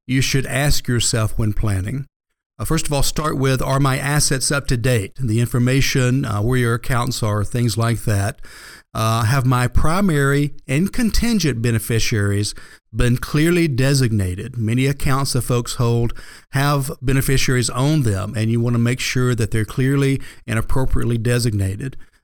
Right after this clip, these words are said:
Does, uh, my plan allow for restriction of a beneficiary? We'll get into that a little bit more later. Does my legacy plan address minor children that I want to provide with income? Very important there. And does my legacy plan allow for multi-generational payout?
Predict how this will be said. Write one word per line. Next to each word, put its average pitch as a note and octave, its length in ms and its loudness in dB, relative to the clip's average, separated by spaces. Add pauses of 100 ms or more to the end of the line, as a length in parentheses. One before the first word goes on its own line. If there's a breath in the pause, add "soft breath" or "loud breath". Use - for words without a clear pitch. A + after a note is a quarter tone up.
(120)
Does, D#3+ 480 0
uh, C3 200 0
my C3 260 2
plan C3+ 360 2
allow C3 580 0
for A#2+ 300 -2
restriction B2+ 760 -2
of A#2 160 -2
a G#2+ 80 0
beneficiary? A2+ 800 -2
We'll A2 160 -4
get A#2 180 -2
into A#2 200 0
that A#2 160 0
a A#2 40 0
little A#2+ 140 0
bit A#2+ 120 0
more A#2 240 2
later. B2 360 0 (340 loud breath)
Does B2 240 2
my C3 180 2
legacy C#3+ 440 2
plan C#3 380 4
address C3 560 2
minor C#3 440 2
children D3 580 0
that A2+ 140 0
I A#2 100 0
want A#2+ 320 0
to B2 100 2
provide A#2+ 380 2
with A#2+ 180 2
income? B2 600 0
Very A2 300 -2
important A#2 460 0
there. G2 280 0 (480 loud breath)
And A#2 140 -2
does C3 180 0
my B2+ 160 4
legacy C3 560 2
plan A#2+ 340 2
allow B2 460 0
for A2+ 240 0
multi-generational B2+ 1400 2
payout? A2 560 2